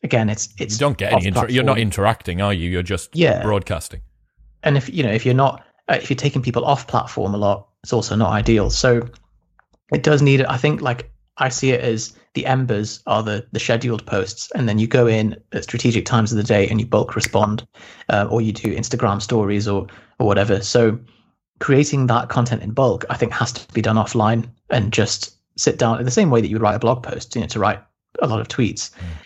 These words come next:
Speaker 2: Mm.
Speaker 1: Um, so that's been, <clears throat> that's been my main shift at the minute, and it seems to be working. Like,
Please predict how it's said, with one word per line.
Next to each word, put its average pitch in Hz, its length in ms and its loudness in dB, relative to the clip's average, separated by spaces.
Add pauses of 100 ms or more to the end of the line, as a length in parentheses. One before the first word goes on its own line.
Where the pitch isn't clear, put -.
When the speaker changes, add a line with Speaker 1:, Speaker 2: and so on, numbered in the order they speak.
(180)
Speaker 2:
Mm. 123 60 2
Speaker 1:
Um, 107 420 0
so 143 140 0
that's 151 220 2
been, 131 500 -6
<clears throat> - 40 -10
that's 160 540 2
been 143 160 0
my 127 140 0
main 120 200 0
shift 127 300 -2
at 123 60 -2
the 123 60 -6
minute, 127 360 -2
and 139 100 -6
it - 80 -8
seems 175 220 2
to 165 60 -4
be 131 120 2
working. 123 440 4
Like, - 320 0